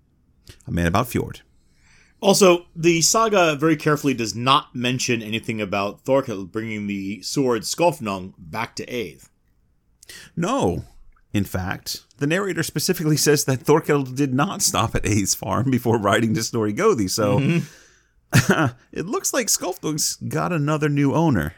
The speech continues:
Speaker 2: Yeah, we, uh, we haven't heard the last of what we can call Skofnung's Þáttur in this saga, but for the moment, it's off on a vacation in Norway.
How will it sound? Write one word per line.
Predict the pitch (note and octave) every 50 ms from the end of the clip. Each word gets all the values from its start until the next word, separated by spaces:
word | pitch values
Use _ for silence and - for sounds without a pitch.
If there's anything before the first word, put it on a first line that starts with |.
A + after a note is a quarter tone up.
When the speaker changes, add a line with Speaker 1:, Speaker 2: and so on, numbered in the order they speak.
| _ _ _
Speaker 2:
Yeah, | C#3 C3+ B2 B2+ C3+ C3+ B2+ B2+ A#2+ A#2 G#2+ G#2 G2+ F#2+ G2 - -
we, | B2 C#3 D3 D#3 D#3+ D#3+ D#3 D#3
uh, | D3 C#3 C#3 B2+
we | C3+ D3+
haven't | C#3+ E3+ F#3+ F#3+ F3 D#3
heard | C#3+ D#3+ D#3 -
the | C#3+ B2+
last | A#2+ A#2 B2 B2+ B2 A2+ - - -
of | A2+ G#2
what | A2
we | G2 G2+
can | - G#2 G2+
call | - A2+ G2+ G2+ G2
Skofnung's | - - - - B2 A2+ - - G#2 G2 F#2 -
Þáttur | - A2 G#2 G#2+ F#2 G2+ F2 E2
in | E2 E2
this | E2 D2+ -
saga, | - G2 F#2 F#2 E2 D2+ D2 _ _ - - - - - _ _ _ _
but | - B2 B2+ - _ _ _ _ _ _ _ _ _
for | - D#3
the | D3+ D#3
moment, | D#3+ F#3 A3 G#3+ E3+ D3+ C#3 B2+ -
it's | C3 A#2+ - - -
off | C3 D3+ F#3 E3+ D3+ E3
on | D3 D3
a | C3+
vacation | B2+ B2 A#2+ - D#3 F3 D#3+ - E3+ D3+
in | D3 C#3+ C3
Norway. | A#2+ C3 C#3+ C#3 A2+ F#2+ F2+ D2+ F2 E2+ D2